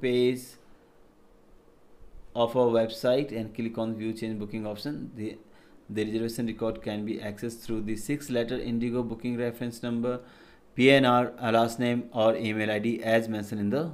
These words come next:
booking। So, मैं यहाँ पे आपको खोल के दिखा रहा हूँ,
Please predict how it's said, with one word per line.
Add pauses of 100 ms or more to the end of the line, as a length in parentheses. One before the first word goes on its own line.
(100)
booking। (460)
So,
मैं
यहाँ
पे
आपको
खोल
के
दिखा
रहा
हूँ,